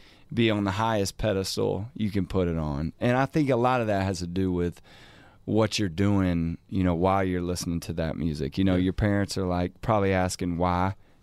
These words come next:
Speaker 1: you listen to that.
Speaker 2: <laughs>
Speaker 1: You're probably having your first kisses, you know, doing your, you know, tasting your first beer and th-, things like that. You know, life is magnificent while all this music is coming out. And so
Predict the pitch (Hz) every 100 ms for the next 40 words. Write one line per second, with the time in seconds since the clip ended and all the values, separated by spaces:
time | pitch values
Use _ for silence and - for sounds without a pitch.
0 | - 98 98 - 101 95 98 95 - -
1 | - - - - 113 107 107 104 92 -
2 | 98 90 - 131 110 120 107 104 98 -
3 | - - - - 98 87 78 _ - 113
4 | 101 90 - - 101 98 92 - 110 -
5 | 95 82 113 98 - 95 98 98 92 113
6 | 139 127 - 196 170 170 - 156 135 -
7 | 92 104 120 147 160 131 117 110 95 113
8 | 135 - - - - - - - - 101
9 | 101 107 104 98 107 101 98 - 92 -
10 | 95 87 87 87 82 98 90 - 98 92
11 | 90 90